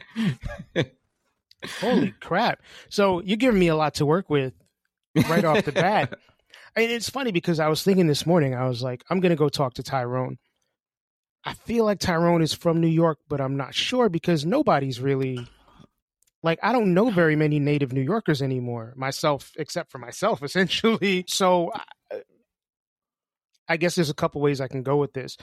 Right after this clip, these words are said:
Speaker 2: First of all, what was it like growing up in a military family, going from place to place?
Speaker 1: I say this all the time, and it usually comes up in interview settings, strangely,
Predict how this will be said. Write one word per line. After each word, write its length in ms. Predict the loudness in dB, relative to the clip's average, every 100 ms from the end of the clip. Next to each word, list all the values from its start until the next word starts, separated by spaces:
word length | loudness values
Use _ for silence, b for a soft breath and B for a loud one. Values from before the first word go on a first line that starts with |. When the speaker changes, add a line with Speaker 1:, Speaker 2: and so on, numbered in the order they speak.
| 0
Speaker 2:
First 280 | 0 2
of 100 | -2
all, 220 | 0 -2 -2
what 160 | -2
was 140 | 0 -2
it 100 | -4
like 200 | -4 -4
growing 320 | -2 0 0
up 160 | -6 -6
in 100 | -6
a 60 | -4
military 720 | -4 -4 -4 -4 -4 -6 -10
family, 420 | -6 -2 -2 -2
going 200 | 0 0
from 180 | -2 -6
place 240 | -4 -4
to 100 | -6
place? 420 | -4 -2 -2 -6 -12 -8
Speaker 1:
I 160 | -6 -4
say 200 | -2 -2
this 160 | -2
all 180 | -2 -2
the 80 | -2
time, 340 | -2 -2 0
and 120 | -2
it 260 | -2 -4 -8 _ -8
usually 280 | -4 -4 -2
comes 220 | 0 0
up 140 | 0
in 120 | 0
interview 340 | 0 0 -2 -4
settings, 460 | -2 -2 0 -4
strangely, 640 | -4 -2 -2 -2 -2 -2 -6